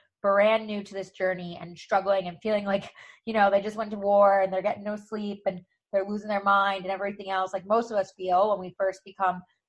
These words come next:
new parents and come home, you know, from the hospital, the birth center, or whatever it may be, and they, and we, we're like, "Oh my God, what is this? And what did I do?" What would be some advice now that you're kind of further into the journey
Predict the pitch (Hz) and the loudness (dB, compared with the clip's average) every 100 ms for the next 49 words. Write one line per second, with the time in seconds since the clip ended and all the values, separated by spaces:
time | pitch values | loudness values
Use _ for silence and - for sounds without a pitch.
0 | - 196 196 208 185 185 202 202 175 185 | -14 -8 -8 -4 -2 -2 -4 -8 -10 -8
1 | 196 185 180 180 175 - 170 185 185 196 | -4 -4 -4 -6 -6 -6 -4 -4 -2 -2
2 | 175 185 185 196 185 180 165 151 _ _ | -2 -4 -4 -6 -4 -4 -4 -8 _ _
3 | - 208 208 196 185 190 185 202 185 180 | -2 2 4 2 0 -6 -6 -6 -4 -2
4 | 185 180 185 - 180 180 175 - 175 190 | -4 -6 -10 -10 -12 -12 -14 -18 -4 0
5 | 175 170 - 208 185 165 202 196 180 170 | 2 0 -2 -4 -4 -2 4 4 2 -2
6 | 185 208 208 185 185 175 185 190 180 170 | -4 -4 -2 -4 -4 -8 -4 -2 -4 -6
7 | - 226 185 170 _ _ _ 247 294 359 | -8 -4 -4 -4 _ _ _ -2 0 0
8 | 285 285 247 233 - 196 190 - 190 185 | -4 -8 -8 -4 0 0 -2 -6 -6 -6
9 | 190 190 190 214 196 - 202 196 202 196 | -4 -4 -4 -6 -8 -6 -2 -2 0 -4
10 | 185 185 - 160 185 185 175 170 | -6 -12 -16 -8 -4 -4 -6 -14